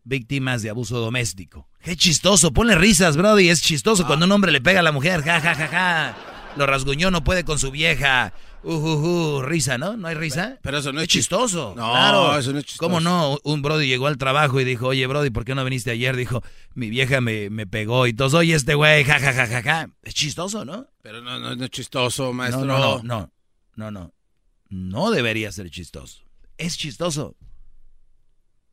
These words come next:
Speaker 2: Pues ya, ya viéndolo así, comparándolo, sí está feo, ¿no?
Speaker 1: No, pues,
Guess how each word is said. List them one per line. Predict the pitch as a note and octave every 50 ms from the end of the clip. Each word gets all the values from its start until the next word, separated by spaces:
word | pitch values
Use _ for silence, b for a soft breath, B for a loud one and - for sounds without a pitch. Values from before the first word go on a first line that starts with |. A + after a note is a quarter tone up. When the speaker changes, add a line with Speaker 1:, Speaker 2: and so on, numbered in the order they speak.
| _ _ _ _ _ _ _ _ _ _ _ _ _ _ _ _ _ _ _ _ _ _ _ _ _ _ _ _ _ _ _ _ _ _ _ _ _ _ _ _ _ _ _
Speaker 2:
Pues | _ G#2+
ya, | A2+ B2+ C#3 D3 D3 C#3
ya | C3+ D3 D#3+
viéndolo | E3+ F3+ F#3+ F#3 E3+ D3+ C#3
así, | B2+ - F3
comparándolo, | - D3+ C3+ B2 C3+ C#3+ D#3+ D#3+ D3+ C3 A#2
sí | - D3+
está | C#3 - - C#3+
feo, | G#2+ - G2 F2+ F2+ F#2 G2+ G2 F2+
¿no? | F2+ F2+ F#2+ A2 A2 A2+ A2 _ _ _ _ _
Speaker 1:
No, | - - - - F2+ F#2
pues, | F2+ E2+ - - -